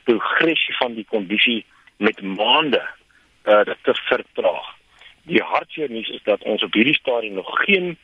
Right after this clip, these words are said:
spesifieke behandeling het vir motorneuron siekte nie. Ek kan wel sê dat daar baie navorsing is. Ek sien gereeld die sogenaamde Science Daily waar daar, eh, letterlik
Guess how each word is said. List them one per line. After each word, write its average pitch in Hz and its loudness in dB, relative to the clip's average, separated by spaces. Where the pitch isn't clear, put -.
spesifieke - -2
behandeling 95 0
het 90 -2
vir 87 0
motorneuron 87 2
siekte - 0
nie. 78 -6
Ek - 2
kan 147 -2
wel 139 0
sê 156 2
dat 110 4
daar 110 6
baie 135 4
navorsing 120 0
is. 123 -4
Ek - -4
sien 127 4
gereeld 113 2
die 104 -6
sogenaamde 104 -4
Science 110 2
Daily 113 4
waar 98 2
daar, 98 2
eh, 95 6
letterlik 127 2